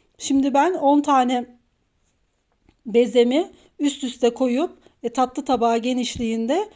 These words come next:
aralarını nişastalayıp, e, üst üste koyuyorum on tane bezemi. Daha sonradan da bu on tane bezemi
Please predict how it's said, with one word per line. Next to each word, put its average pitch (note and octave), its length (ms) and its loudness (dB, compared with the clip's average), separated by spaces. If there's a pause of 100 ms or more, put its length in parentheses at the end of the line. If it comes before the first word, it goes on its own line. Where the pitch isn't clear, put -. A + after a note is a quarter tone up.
(180)
aralarını B3 560 2
nişastalayıp, A#3+ 920 -2 (580)
e, - 60 -20 (120)
üst D4+ 280 -4
üste D4+ 360 -4 (160)
koyuyorum B3+ 520 0
on A3 140 -4
tane A3 360 -4
bezemi. C#4 460 -4
Daha C#4 200 0
sonradan A#3+ 560 0
da A3+ 120 -2
bu C#4+ 100 0
on C4 180 0
tane A3+ 340 -4
bezemi A#3+ 460 -2